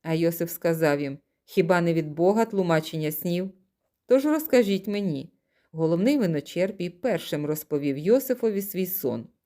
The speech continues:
"Мені наснилося", — сказав він, — "ось переді мною виноградна лоза.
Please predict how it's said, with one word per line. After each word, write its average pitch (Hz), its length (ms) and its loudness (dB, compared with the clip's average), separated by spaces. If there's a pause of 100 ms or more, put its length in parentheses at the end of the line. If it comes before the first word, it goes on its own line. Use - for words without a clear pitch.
(460)
"Мені 269 300 2
наснилося", — 202 840 0
сказав 139 480 -4
він, — 127 240 -8 (340)
"ось 285 240 2
переді 196 380 2
мною 202 460 2
виноградна 262 640 2
лоза. 170 480 2